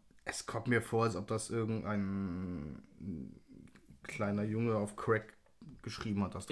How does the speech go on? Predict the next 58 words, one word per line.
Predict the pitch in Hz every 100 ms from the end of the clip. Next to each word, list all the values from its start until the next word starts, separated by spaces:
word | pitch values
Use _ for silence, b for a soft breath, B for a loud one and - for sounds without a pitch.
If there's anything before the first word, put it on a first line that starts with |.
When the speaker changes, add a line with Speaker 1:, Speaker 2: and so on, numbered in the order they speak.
| 151
Speaker 1:
Drehbuch. |
Speaker 2:
fand, | 185 185
das | 147
war | 170
eigentlich | 151 180 185 -
so | 160
eine | 151
Sketch-Compilation, | - 208 208 143 127 127 127 135
war | 120
das. | 123 117 - - - -
Speaker 1:
Das | - -
war | -
Speaker 2:
Das | -
Speaker 1:
einfach | 95
Speaker 2:
war |
wirklich | - - 95
Speaker 1:
komplett | 104 -
komisch. | 107 110 - B B B
Es | 107 -
war | 113
auch, | 120 107 -
also | 117 120
irgendwie, | 120 117 120
es | 107 120
hat, | 127
er | 117
hat | 120
sich | 131 - -
nichts | - 120 113 113 117 147 - -
selber | 117 135 135 123 117 - - - - - - _
ernst | - 117 143 -
genommen, | 135 135 131 -
also | 107
was | 107
er | 117
ernst | 117
genommen | 123 117
schon, | 160
der | 117
ist | 113
sehr, | 127
sehr | 120 131
ernst | 143
genommen, | - 127
aber | 123
es | 120
war | 120
irgendwie | 127 123
Speaker 2:
Ja. | 127
Speaker 1:
nichts, | 185 190 -
ähm, | 135 123 120 B B B
er | 127
hat |
irgendwie | 139 135 120
Wonder | 107 151 143
Woman | 135 110
selber | 135 180 123
zerstört | - - - 143 104